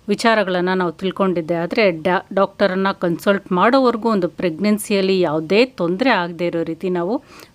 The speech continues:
ನೋಡ್ಕೋಬಹುದು. ಪ್ರತಿಯೊಬ್ಬ ಮಹಿಳೆಗೂ ಪ್ರೆಗ್ನೆನ್ಸಿ ಪೀರಿಯಡ್ ಅನ್ನೋದು ತುಂಬ ಮಹತ್ತರವಾದ ಘಟ್ಟ ಅಂತ ಹೇಳ್ಬೋದು. ಮಹಿಳೆಗೆ ತನ್ನ ಪ್ರೆಗ್ನೆನ್ಸಿಯ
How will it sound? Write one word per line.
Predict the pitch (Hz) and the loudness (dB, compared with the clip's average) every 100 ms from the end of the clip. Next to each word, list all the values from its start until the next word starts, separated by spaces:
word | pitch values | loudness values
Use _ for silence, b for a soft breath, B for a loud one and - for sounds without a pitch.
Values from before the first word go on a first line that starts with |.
| 202 | 2
ನೋಡ್ಕೋಬಹುದು. | 190 175 175 160 160 170 - _ _ _ - - - - - | 2 2 0 2 -2 -2 -10 _ _ _ -10 -6 -6 -8 -6
ಪ್ರತಿಯೊಬ್ಬ | - 214 302 330 320 208 | -2 0 2 0 2 0
ಮಹಿಳೆಗೂ | 190 190 196 180 208 196 | 2 0 -2 -2 -2 -2
ಪ್ರೆಗ್ನೆನ್ಸಿ | 190 190 165 233 240 277 | 0 -2 0 -2 0 0
ಪೀರಿಯಡ್ | 220 185 180 160 | 0 2 2 2
ಅನ್ನೋದು | 160 170 262 196 | 0 0 2 0
ತುಂಬ | 180 190 190 196 | 0 -2 0 2
ಮಹತ್ತರವಾದ | 175 180 - 226 196 170 165 | 2 -2 0 0 2 0 0
ಘಟ್ಟ | 160 147 175 | -4 -4 -2
ಅಂತ | 165 165 | -2 -2
ಹೇಳ್ಬೋದು. | 165 165 156 160 151 - B B B B B B B 226 | -2 -2 -2 -2 -4 -8 B B B B B B B 0
ಮಹಿಳೆಗೆ | 202 202 285 294 233 220 | 2 2 4 4 4 0
ತನ್ನ | - 202 185 180 | 2 2 4 2
ಪ್ರೆಗ್ನೆನ್ಸಿಯ | - 180 170 233 247 - 233 220 | 0 -2 2 2 2 2 2 4